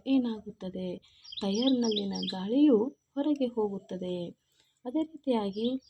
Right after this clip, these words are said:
ಇಲ್ಲಿ ಒಲೆ ಉರಿಸಲು ಏನು ಮಾಡುತ್ತಿದ್ದಾರೆ? ಇದರಿಂದ ಏನೇನು ತಿಳಿದೆ? ಇಲ್ಲಿ ಬರೆ ಒಲೆಯ ಉರಿಯಲು ಊದುಕೊಳುವೆಯಿಂದ ಗಾಳಿ ಊದುತ್ತಿದ್ದಾರೆ. ಬೆಂಕಿಯ ಆರಿಸಿದಾಗ ಗಾಳಿಯನ್ನು ಊದಿದರೆ ಮತ್ತೆ ಒಲೆಯು ಉರಿಯಲು ಪ್ರಾರಂಭಿಸುತ್ತದೆ. ಅಂದ್ರೆ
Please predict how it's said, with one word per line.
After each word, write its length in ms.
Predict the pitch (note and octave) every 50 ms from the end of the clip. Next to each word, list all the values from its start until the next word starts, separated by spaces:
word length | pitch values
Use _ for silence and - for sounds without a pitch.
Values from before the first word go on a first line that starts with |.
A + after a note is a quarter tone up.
| - - _ _
ಇಲ್ಲಿ 220 | C4+ C#4 D4 D4+ D4
ಒಲೆ 400 | B3+ G#3+ G#3 G#3 A#3+ C4+ D4 D4
ಉರಿಸಲು 520 | D4 D4 C#4+ C#4+ C#4 - C#4+ C#4 C#4+ C#4+
ಏನು 340 | B3+ A#3 A3+ B3+ C#4 D4+ D4+
ಮಾಡುತ್ತಿದ್ದಾರೆ? 760 | D4 C#4 C4+ B3+ B3+ B3+ - A#3+ G#3+ A#3+ B3 C4+ C#4+ C4+ A#3+
ಇದರಿಂದ 320 | A#3 A3+ A3+ B3 C4+ C4+
ಏನೇನು 640 | D4 C#4+ - - A3 A#3+ B3+ D4 D#4 D#4+ E4 E4 D4
ತಿಳಿದೆ? 500 | - C#4 B3+ A#3+ A#3 A#3 A3+ G#3+ G#3 G3
ಇಲ್ಲಿ 340 | - G#3 G#3+ A3+ A3+ A3+ G3+
ಬರೆ 640 | F#3+ F#3+ F#3 F#3 F3+ F3+ F3+ F3+ F3+ F#3+ - _ _ _ _ _ _ -
ಒಲೆಯ 340 | G3+ G3 G3+ A3+ B3 C4 B3+
ಉರಿಯಲು 520 | B3 A#3+ A3+ A3+ B3+ C4+ C4+ C#4+ C#4+ C#4 A#3+
ಊದುಕೊಳುವೆಯಿಂದ 1080 | A3+ A3 - - B3+ C#4+ D4+ D#4 D4+ D4+ - B3 A#3+ A3+ A3+ A3+ G#3+ G#3 A#3 C4+ C4+ C4+ G#3+ G3 G3+ G3
ಗಾಳಿ 360 | G3 F#3+ G#3 A#3+ C4 C4+ B3+
ಊದುತ್ತಿದ್ದಾರೆ. 880 | A#3 G#3+ G#3+ G3+ G#3 - - G3+ F#3 F#3+ F#3+ G3+ A#3+ C#4 B3+ A3 G#3 A3+ - - _ _ _ _ - G#3 G3
ಬೆಂಕಿಯ 500 | A3+ B3 C4 C4 - C4 A#3+ A3+ G#3+ G3 F#3 - -
ಆರಿಸಿದಾಗ 800 | G#3 A3+ C4+ C#4 C4 B3 - A#3+ A3+ A3 A#3 A#3 C4+ C#4 C4 C4 A3 G#3 A3 B3+ C4+ - _ _ _ _ _ _ -
ಗಾಳಿಯನ್ನು 580 | - G#3 G#3 A#3+ C4+ C4+ B3+ A#3+ A3 A3 G#3+ G#3+
ಊದಿದರೆ 580 | G#3 G3 G3 A3 B3+ B3+ B3 A3+ A3+ G#3+ G#3
ಮತ್ತೆ 720 | G3 G3 G3+ A3+ _ _ - D4+ C#4+ A#3+ G#3+ A#3+ C#4 D4 - _ _ -
ಒಲೆಯು 560 | G3+ G3 G3+ G3+ G#3+ C4 E4 F#4 - - _ _ _ _ -
ಉರಿಯಲು 420 | G#3 G#3 B3 B3 A#3+ A3+ G#3 G3
ಪ್ರಾರಂಭಿಸುತ್ತದೆ. 1120 | F#3+ - - F#3 F#3 F#3+ F#3 F#3+ F#3 F#3+ - - F3+ - _ - F3+ F#3 F#3 F3+ F3+ F#3+ G3
ಅಂದ್ರೆ 420 | - - A3+ A3 A#3+ C#4+ D4 C4